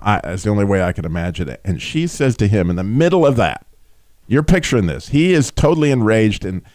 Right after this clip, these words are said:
and he's just thrown a, a, the six-foot-five, two hundred forty pound guy to the side like he was a rag doll. And in the middle of that, she looks at him and says,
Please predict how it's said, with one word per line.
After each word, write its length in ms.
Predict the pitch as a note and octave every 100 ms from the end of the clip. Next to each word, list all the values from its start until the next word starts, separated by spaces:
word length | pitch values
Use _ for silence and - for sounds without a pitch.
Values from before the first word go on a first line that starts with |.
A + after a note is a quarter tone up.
| _ -
and 280 | B2 A2
he's 160 | G#2+ D3+
just 240 | - D3+
thrown 300 | - D3+ D3+
a, 60 | B2+ B2 -
a, 80 | A2+
the 240 | - G2
six-foot-five, 720 | - C#3+ - C3+ - C3 C3+
two 140 | A#2+ C3+
hundred 240 | B2+ A2+
forty 240 | - B2 A#2+ - _
pound 260 | - B2+ A#2+
guy 160 | B2 B2
to 80 | G#2+
the 100 | G#2
side 300 | B2+ B2+ G2+
like 160 | G2+
he 80 | G#2+
was 100 | G2
a 40 |
rag 260 | G#2 A2 G2+
doll. 320 | F#2+ F#2+ E2+ - - - - - - A2
And 120 | A#2
in 60 |
the 60 | A#2
middle 300 | C3 F#3+ A3
of 120 | F#3
that, 380 | D#3+ C#3 F2 - - - - - - - - - - - _ - _ _ - _ _ - - - - - _ - G#2+
she 220 | - C#3
looks 260 | C#3 -
at 80 | G2
him 180 | G2+ F2
and 100 | D#2
says, 460 | E2 D#2+ D#2 -